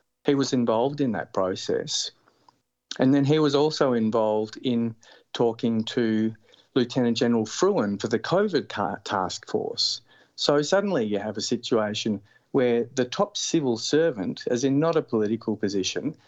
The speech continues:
the head of the department, is liaising with a lieutenant general on a health matter. And then that general who's heading the, the, the covid task force is then saying to the actual health minister,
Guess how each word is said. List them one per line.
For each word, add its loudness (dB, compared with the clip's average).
the 0
head 4
of 0
the 2
department, -4
is 2
liaising 2
with -4
a 2
lieutenant 2
general 0
on 4
a 2
health 0
matter. -2
And 4
then 4
that 0
general 0
who's 0
heading 2
the, 2
the, 2
the -4
covid 0
task -4
force -2
is 2
then 4
saying 2
to 0
the 2
actual 0
health -2
minister, -2